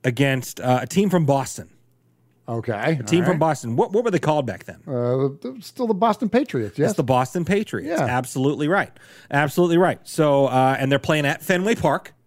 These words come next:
Speaker 2: Oh, yeah.
Speaker 1: At
Speaker 2: Uh-huh,
Speaker 1: Fenway
Speaker 2: uh-huh.
Speaker 1: Park. Uh, Tom Flores, quarterback at the helm.
Speaker 2: Absolutely.
Speaker 1: Uh, the Raiders beat the winless Patriots,
Speaker 2: Okay.
Speaker 1: uh, twenty-four to ten that game.
Speaker 2: Okay.
Speaker 1: It was a great game.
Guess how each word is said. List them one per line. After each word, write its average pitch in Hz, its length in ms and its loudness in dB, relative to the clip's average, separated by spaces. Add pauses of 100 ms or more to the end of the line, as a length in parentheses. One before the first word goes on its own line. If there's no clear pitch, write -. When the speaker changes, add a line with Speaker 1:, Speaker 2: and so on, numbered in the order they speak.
(200)
Speaker 2:
Oh, 123 220 -2
yeah. 170 220 2 (300)
Speaker 1:
At 123 180 2
Speaker 2:
Uh-huh, 156 100 4
Speaker 1:
Fenway 190 320 2
Speaker 2:
uh-huh. - 80 0
Speaker 1:
Park. 175 380 2 (480)
Uh, 143 360 2
Tom 196 320 0
Flores, 180 560 2
quarterback 160 500 2
at 185 80 -4
the 175 60 -2
helm. 160 320 2
Speaker 2:
Absolutely. 135 800 2
Speaker 1:
Uh, 147 400 4
the 156 120 2
Raiders 190 300 4
beat 135 380 0
the 143 80 2
winless 185 560 2
Patriots, 117 800 -4
Speaker 2:
Okay. 139 420 4
Speaker 1:
uh, 131 340 2
twenty-four 202 480 0
to 135 60 -2
ten 98 320 -6
that 87 160 -14
game. - 300 -18
Speaker 2:
Okay. 139 420 0 (240)
Speaker 1:
It 123 60 -4
was 135 140 2
a - 20 -2
great 156 340 2
game. 98 280 -4